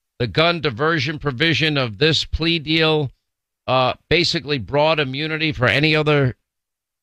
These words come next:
criminal activity that he might have been involved in at the time? Is that what you meant to do? "Oh, no, Your Honor, we didn't know that was in there." They knew damn well it was in there.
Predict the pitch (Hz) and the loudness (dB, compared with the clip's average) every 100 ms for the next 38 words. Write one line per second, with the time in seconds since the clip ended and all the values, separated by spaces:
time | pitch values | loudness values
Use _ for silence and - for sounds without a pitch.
0 | _ _ _ _ 160 165 160 151 147 - | _ _ _ _ -2 0 -2 -2 -2 -4
1 | 160 160 156 131 131 127 147 135 139 127 | -2 -2 -2 -2 -2 -2 -2 -2 -4 -2
2 | 117 143 151 156 147 - 131 143 156 135 | 0 0 0 -2 -4 -6 -4 -2 0 0
3 | 117 143 156 143 151 147 160 170 165 196 | 0 0 -2 -4 -4 -2 -2 -2 2 2
4 | 220 190 _ _ _ _ _ 170 196 190 | 0 -4 _ _ _ _ _ -6 -2 0
5 | 202 185 170 151 139 123 160 175 175 170 | 0 0 0 0 -2 -4 -6 -6 -2 0
6 | 170 165 165 139 190 180 156 98 - _ | 2 0 0 0 0 2 2 0 -6 _
7 | _ _ _ _ _ _ - 147 190 175 | _ _ _ _ _ _ -6 -2 0 0
8 | 190 196 196 226 214 165 110 143 127 117 | 0 0 0 0 0 0 0 0 0 -2
9 | 85 | -6